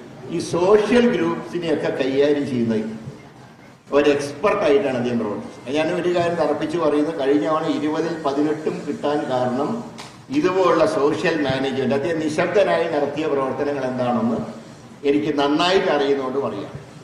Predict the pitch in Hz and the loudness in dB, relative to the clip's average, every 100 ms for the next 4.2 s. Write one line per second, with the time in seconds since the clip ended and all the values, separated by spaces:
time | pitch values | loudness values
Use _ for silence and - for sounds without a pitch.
0 | - - 160 180 151 151 165 202 151 120 | -16 -6 -4 0 0 2 2 2 2 2
1 | 113 - - - - - - - 123 143 | 0 -2 -8 -14 -20 -20 -20 -10 0 4
2 | 165 226 202 196 180 175 170 165 175 160 | 6 4 4 4 4 4 2 2 0 2
3 | 156 147 170 170 147 147 147 139 120 123 | 2 4 2 2 4 4 4 4 2 0
4 | 120 131 | -2 -4